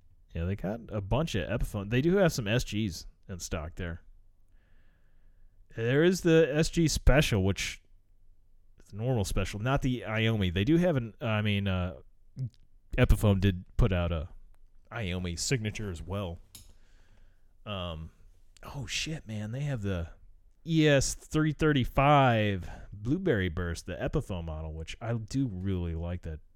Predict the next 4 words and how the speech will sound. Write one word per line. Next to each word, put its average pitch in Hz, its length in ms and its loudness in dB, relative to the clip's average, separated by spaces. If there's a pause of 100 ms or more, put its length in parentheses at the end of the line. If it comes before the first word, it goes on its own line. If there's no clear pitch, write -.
(140)
fucking 98 420 -12
Blueberry 87 520 -8
Burst. - 380 -12 (920)
<laughs> - 60 -14